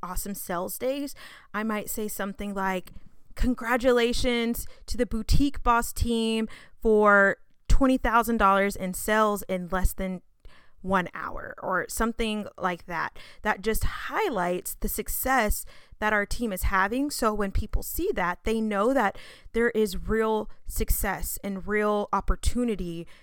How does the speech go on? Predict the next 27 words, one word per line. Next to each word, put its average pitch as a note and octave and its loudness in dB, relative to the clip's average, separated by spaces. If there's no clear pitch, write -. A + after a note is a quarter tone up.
within F#3+ -4
our E3+ -6
team. F#3+ -12
Another G#3+ 2
example F3 -8
would F3+ -6
be, E3 -14
"My F#3+ 0
company G3+ 0
donates F#3+ 0
ten A3 6
percent - 4
of - -10
proceeds F3 -2
to - -10
charity." - -4
So A#3+ -2
I A3 0
might C4 0
say A3+ 2
something G3 -6
like, F3+ -4
"Wow, B3 2
we B3+ 4
have C4 0
donated G#3 0
over A3 2